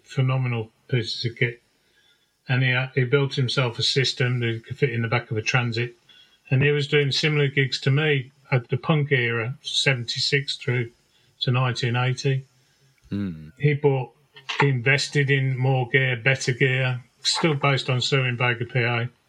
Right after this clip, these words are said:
Speaker 1: And it, it just carried on and it built up over the years. And it was great. It was based in Birmingham. Everybody who worked for the company was on wages, no matter whether you were working or not.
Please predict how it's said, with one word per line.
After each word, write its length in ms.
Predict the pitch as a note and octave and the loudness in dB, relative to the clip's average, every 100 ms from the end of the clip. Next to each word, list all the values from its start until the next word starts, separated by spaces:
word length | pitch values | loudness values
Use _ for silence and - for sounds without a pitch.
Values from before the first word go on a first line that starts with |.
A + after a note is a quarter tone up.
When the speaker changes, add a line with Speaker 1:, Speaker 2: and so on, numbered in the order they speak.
| _ _ _ _ | _ _ _ _
Speaker 1:
And 220 | C#3 B2+ B2+ | 0 2 0
it, 180 | C3+ - | -2 0
it 180 | C3 C3 | 0 2
just 260 | A#2+ - | -2 0
carried 320 | C#3 C3 B2+ | 0 2 2
on 220 | C3 C3 B2+ | 0 0 0
and 320 | B2+ B2+ C3+ _ _ D3+ | -2 -2 -6 _ _ -6
it 300 | C#3+ C#3+ - C#3+ | -4 -6 -8 2
built 340 | C#3 B2 - | 2 2 0
up 160 | C3 C#3 | 0 2
over 240 | C3 B2 | 0 0
the 140 | A#2 B2 | 0 0
years. 640 | C3 C3 C3+ C3 - - _ _ _ _ C#3 | 2 0 0 0 -4 -6 _ _ _ _ 0
And 640 | B2+ B2+ B2 B2+ B2 B2 | 0 0 0 0 0 -2
it 220 | C3 D3+ | 0 0
was 160 | C#3+ B2+ | 0 0
great. 360 | - E3 C3+ B2 | 2 2 2 0
It 180 | B2 | 0
was 200 | A#2+ A#2+ - - | 0 -2 -4 0
based 360 | D3 C#3 - | 2 2 0
in 140 | C3+ B2 | 0 0
Birmingham. 680 | B2+ C3 C3 C3 C3 C3 - _ _ _ _ _ _ _ - | 0 0 0 0 0 -2 -4 _ _ _ _ _ _ _ 0
Everybody 440 | C#3+ D3 C#3 C3 | 2 2 0 0
who 80 | B2+ | 2
worked 240 | C3 C3+ - | 0 0 0
for 80 | |
the 80 | A#2+ | -2
company 360 | - C3+ B2+ B2 | 2 0 2 -2
was 160 | A#2+ | 0
on 180 | B2+ B2 | 0 0
wages, 580 | B2 C3 B2+ B2 A#2+ - | 0 2 0 0 -2 0
no 80 | B2+ | 0
matter 220 | B2+ A#2+ | 0 0
whether 180 | B2 A#2+ | 0 0
you 180 | A#2+ A#2 | 0 0
were 60 | |
working 380 | B2 A#2 - A#2 | 0 0 0 -2
or 160 | A#2 A2+ | 0 0
not. 260 | A#2+ B2+ | -2 -2